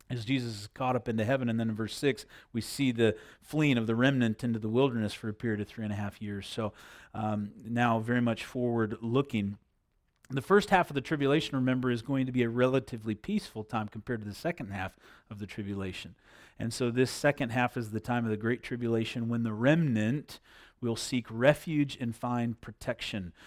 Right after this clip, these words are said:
because in the middle of the seven-year tribulation will be the abomination of desolation when the Antichrist is revealed for who he is,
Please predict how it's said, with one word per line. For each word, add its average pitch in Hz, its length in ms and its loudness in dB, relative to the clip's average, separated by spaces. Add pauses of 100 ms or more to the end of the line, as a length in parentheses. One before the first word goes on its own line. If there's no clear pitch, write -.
(300)
because 127 480 2
in 135 160 0
the 123 60 4
middle 143 600 6
of 131 180 4
the 127 100 2
seven-year 131 420 0
tribulation 123 680 0
will 117 80 0
be 123 140 0
the 117 140 2
abomination 127 800 2
of 110 100 -6
desolation 113 640 -6
when 117 80 -2
the 120 160 0
Antichrist 120 540 -4
is 113 120 -10
revealed 123 460 -2
for 113 120 -14
who 147 120 0
he 120 240 2
is, 123 400 4